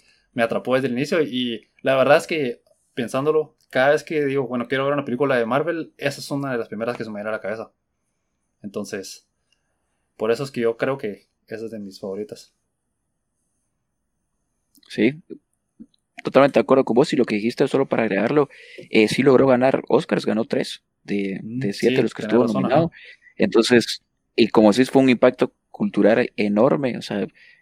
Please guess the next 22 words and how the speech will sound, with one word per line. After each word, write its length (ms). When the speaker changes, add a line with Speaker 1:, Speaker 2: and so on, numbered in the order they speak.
Speaker 2:
mirabas 320
a 60
cualquier 420
persona 920
con 180
el 100
Wakanda 400
Forever, 400
fue 140
un 60
impacto 600
enorme, 640
o 40
sea, 200
deportistas 840
en 220
todo 140
el 60
mundo 480
haciendo 380
la 80
celebración. 680